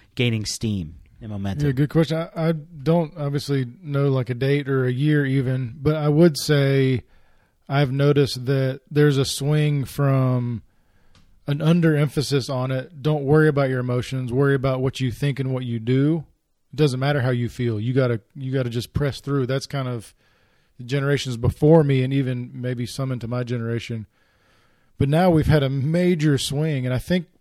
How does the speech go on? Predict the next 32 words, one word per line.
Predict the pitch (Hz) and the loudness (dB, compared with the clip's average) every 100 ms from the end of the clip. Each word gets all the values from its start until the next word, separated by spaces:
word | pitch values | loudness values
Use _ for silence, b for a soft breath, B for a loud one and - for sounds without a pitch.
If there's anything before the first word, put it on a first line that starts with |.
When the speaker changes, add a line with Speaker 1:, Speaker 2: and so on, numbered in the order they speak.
| _ - | _ 0
Speaker 2:
probably | 151 285 196 | 0 4 4
even | 160 156 143 | 6 4 4
just | 143 139 | 2 0
in | |
the | 135 | 0
last | 147 151 - | 2 0 -2
five | - 139 151 113 | -4 -2 -2 -2
years, | 123 180 120 107 | -2 0 0 0
there's | 127 120 | 0 0
been | 131 | -2
a | 117 | -2
massive | 117 123 135 - 127 104 | -4 -2 -4 -4 -6 -4
difference | 120 - 120 113 110 - _ _ _ _ _ _ _ | -6 -4 -6 -6 -8 -18 _ _ _ _ _ _ _
to | - | 2
where | 139 139 139 131 127 - b b b b 139 | 4 6 6 4 0 -4 b b b b -4
I | 156 | 2
call | 160 135 135 | 4 4 2
it, | 151 | -2
and | |
I | 139 | -6
think | 117 131 | -4 -4
I | |
mentioned | 127 127 131 | -2 -2 -4
this | 123 127 | -6 -6
on | 123 | -8
another | 127 123 127 123 | -8 -8 -4 -2
podcast | 120 123 - 123 123 120 | -2 -4 -4 -6 -6 -10
if, | 135 | -12
if | 147 117 | -12 -8
you've | 117 | -2
listened, | 131 120 127 | 0 0 0
but | 131 127 | 0 0